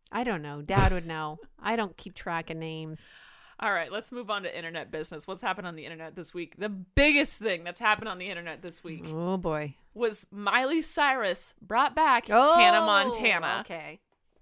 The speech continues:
Speaker 2: So the week started out with, there was an Instagram called Hannah Montana that was only followed by Miley Cyrus.
Speaker 1: <laughs>
Speaker 2: And then she followed, like, so everyone was like, "Wait, what is this account?" And then all of a sudden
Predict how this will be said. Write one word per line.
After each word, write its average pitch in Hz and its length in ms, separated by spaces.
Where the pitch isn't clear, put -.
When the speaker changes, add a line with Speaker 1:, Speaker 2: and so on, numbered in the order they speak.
Speaker 2:
So 285 100
the 240 100
week 311 220
started 320 280
out 254 200
with, 208 240
there 233 120
was 240 160
an 226 160
Instagram 220 640
called 202 220
Hannah 202 280
Montana 180 500
that 151 160
was 156 180
only 254 380
followed 226 440
by 185 140
Miley 160 300
Cyrus. - 680
Speaker 1:
<laughs> 220 80
Speaker 2:
And 247 200
then 208 200
she 226 240
followed, 202 420
like, 202 220
so 226 160
everyone 202 240
was 208 80
like, 185 200
"Wait, 220 200
what 269 200
is 403 140
this 311 160
account?" - 540
And 233 200
then 220 400
all 214 140
of 226 60
a 240 60
sudden 214 440